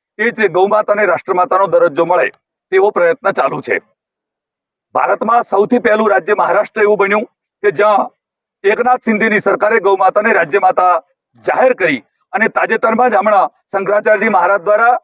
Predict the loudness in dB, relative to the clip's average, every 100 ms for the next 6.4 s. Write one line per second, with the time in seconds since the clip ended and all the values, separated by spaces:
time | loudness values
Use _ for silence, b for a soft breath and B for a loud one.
0 | _ _ 0 2 2 0 -2 0 0 0
1 | -2 0 0 2 2 2 0 -2 -8 _
2 | _ _ _ _ _ _ _ 0 2 0
3 | 0 0 2 2 0 0 2 2 0 2
4 | 2 2 0 2 2 2 -4 _ -4 -2
5 | 0 0 0 2 0 0 -2 0 0 0
6 | 2 2 0 -2